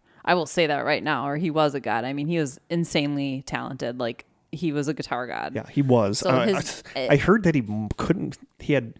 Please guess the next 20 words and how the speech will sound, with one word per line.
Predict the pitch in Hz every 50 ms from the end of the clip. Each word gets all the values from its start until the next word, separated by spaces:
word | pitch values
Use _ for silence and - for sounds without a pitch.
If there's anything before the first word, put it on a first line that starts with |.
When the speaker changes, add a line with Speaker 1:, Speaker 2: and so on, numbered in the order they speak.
| _
Speaker 2:
wasn't | - 143 - 139 147 151 151 127 117 127
necessarily | 120 123 123 - 135 123 - 127 120 123 127 123
the | 113 117
nicest | 117 110 107 107 123 120 - 160 143 -
guy | - 127 123 131
in, | 135 131 123 127 - -
in | - 135 123
real | 123 123 123 120 117
life, | 120 120 156 180 175 - - _
but | - 180
Speaker 1:
Oh. | 175 165 170 170 170 165 - - - _ _ -
Speaker 2:
who | - - 143 131
is? | 123 - 143 214 233 - - _ _ _ _ _ _ _ _ _ _ _ _ _ _ _ _
Speaker 1:
He | _ 247
had | 247 -
such | - 269 - -
a | 202
sweet | - - - - 233 226 196 -
wife, | - 190 214 214 -
though. | - - 196 - 135